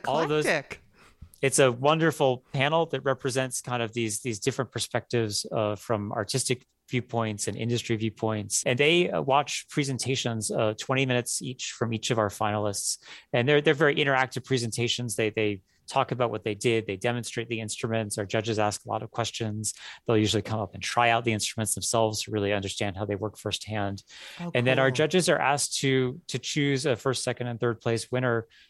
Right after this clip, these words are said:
Speaker 1: based on what they've seen. Uh, and this is a very difficult process for them usually because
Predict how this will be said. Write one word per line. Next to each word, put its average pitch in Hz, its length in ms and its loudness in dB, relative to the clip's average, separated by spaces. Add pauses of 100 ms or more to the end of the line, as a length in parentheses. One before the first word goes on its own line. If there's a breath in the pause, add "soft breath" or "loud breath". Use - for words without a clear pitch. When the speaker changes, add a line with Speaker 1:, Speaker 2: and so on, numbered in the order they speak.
(120)
Speaker 1:
based 127 240 0
on 135 80 2
what 127 140 0
they've 135 180 0
seen. 107 500 -6 (340 loud breath)
Uh, 120 140 4
and 147 160 4
this 175 120 6
is 185 120 6
a 156 60 6
very 143 640 4
difficult 147 600 2 (160)
process 123 500 -2
for - 160 -6
them 98 260 -2
usually 104 420 0
because 110 680 0